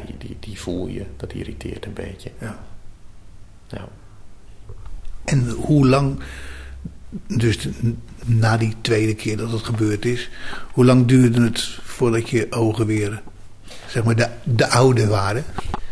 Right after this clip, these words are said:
Speaker 1: Nou, dat
Speaker 2: Ja,
Speaker 1: zijn ze, dat
Speaker 2: de
Speaker 1: zijn
Speaker 2: vernieuwde oude dan?
Speaker 1: De vernieuwde oude. Nee, dat zijn ze nog steeds niet helemaal. Ehm, mijn, mijn gezichtsscherpte van mijn rechteroog, die is als eerst geholpen. Dat begint nu, eh, redelijk terug te komen. Dan zitten we op drie weken na de operatie.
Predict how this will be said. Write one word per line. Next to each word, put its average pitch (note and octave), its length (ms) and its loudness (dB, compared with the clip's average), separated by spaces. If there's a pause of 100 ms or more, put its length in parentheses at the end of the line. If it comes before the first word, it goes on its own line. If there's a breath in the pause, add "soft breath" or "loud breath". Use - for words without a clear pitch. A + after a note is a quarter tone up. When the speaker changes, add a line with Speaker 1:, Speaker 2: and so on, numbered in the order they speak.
(220 loud breath)
Speaker 1:
Nou, D#3+ 160 4
dat E3 80 4
Speaker 2:
Ja, A#2 60 4
Speaker 1:
zijn F3+ 180 6
ze, - 140 0
dat D#3+ 120 4
Speaker 2:
de C#3+ 60 8
Speaker 1:
zijn C3 120 6
Speaker 2:
vernieuwde D#3 340 8
oude C3+ 280 4
dan? D#3 160 4 (100)
Speaker 1:
De C#3+ 120 2
vernieuwde C#3+ 340 6
oude. A#2 220 6
Nee, C#3+ 160 6
dat D#3 120 6
zijn D#3 200 6
ze C#3 80 4
nog C#3 140 4
steeds D3 300 4
niet C3+ 120 2
helemaal. A2 600 4 (180)
Ehm, A#2 800 2
mijn, A#2 300 2 (300)
mijn B2 120 -2
gezichtsscherpte A#2+ 1160 0
van A2+ 220 -2
mijn A2 120 2
rechteroog, A2 580 2
die A#2 100 -4
is - 100 -8
als A2+ 120 -6
eerst A#2 280 0
geholpen. F#2+ 600 -2 (540 loud breath)
Dat A#2+ 120 0
begint A#2 280 0
nu, G#2 360 -2
eh, A2 180 -2 (440)
redelijk A#2 360 2
terug - 240 -4
te C#3+ 80 -4
komen. C#3+ 480 -2
Dan A#2+ 100 -6
zitten A2+ 240 -4
we G#2+ 60 -6
op G#2 120 -6
drie A#2 220 -2
weken A#2 320 -2
na B2+ 160 -2
de B2+ 80 -2
operatie. B2+ 600 -4